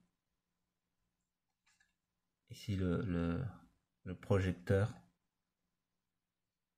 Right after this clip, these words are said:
Je sais pas si vous le voyez, mais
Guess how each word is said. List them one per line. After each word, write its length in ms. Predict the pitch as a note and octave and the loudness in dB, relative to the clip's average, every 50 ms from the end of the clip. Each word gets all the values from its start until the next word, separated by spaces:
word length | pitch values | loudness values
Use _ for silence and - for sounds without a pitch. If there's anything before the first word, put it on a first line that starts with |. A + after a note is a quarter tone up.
| _ _ _ _ _ _ _ _ _ _ _ _ _ _ _ _ _ _ _ _ _ _ _ _ _ _ _ _ _ _ _ _ _ _ _ _ _ _ _ _ _ _ _ _ | _ _ _ _ _ _ _ _ _ _ _ _ _ _ _ _ _ _ _ _ _ _ _ _ _ _ _ _ _ _ _ _ _ _ _ _ _ _ _ _ _ _ _ _
Je 60 | - - | -20 -14
sais 60 | - - | -4 -2
pas 120 | A#2+ A2 | -2 0
si 140 | - - A2 | 2 2 2
vous 160 | G#2 A2 G#2+ | 2 4 4
le 60 | G#2 | 4
voyez, 420 | G#2 G#2+ G#2 G2+ G#2 A#2 B2 B2 A#2+ | 4 4 6 6 8 10 10 10 10
mais 180 | G#2 F#2 - | 8 6 2